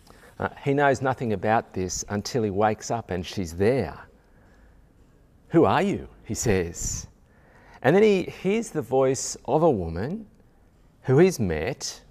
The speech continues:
and he recognises her. "I am your servant," says Ruth. "Spread the corner of your garment over me, since you are a guardian redeemer of our family."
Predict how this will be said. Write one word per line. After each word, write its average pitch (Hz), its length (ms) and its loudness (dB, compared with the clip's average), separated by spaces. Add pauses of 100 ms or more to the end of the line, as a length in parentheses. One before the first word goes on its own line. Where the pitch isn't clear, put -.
(1120)
and 127 100 2
he 135 160 4
recognises 101 760 0
her. 78 380 -12 (880)
"I 131 120 10
am 143 80 4
your 131 120 4
servant," 95 480 0
says - 340 -10
Ruth. 127 540 -6 (840)
"Spread 156 460 6
the 156 80 -4
corner 147 400 2
of 113 100 0
your 113 140 4
garment 113 420 2
over 98 260 0
me, 80 200 -8
since - 340 -8
you 123 140 2
are 135 180 4
a 107 60 2
guardian 127 640 -2
redeemer 101 580 0
of 95 260 0
our 95 160 -4
family." 101 600 -6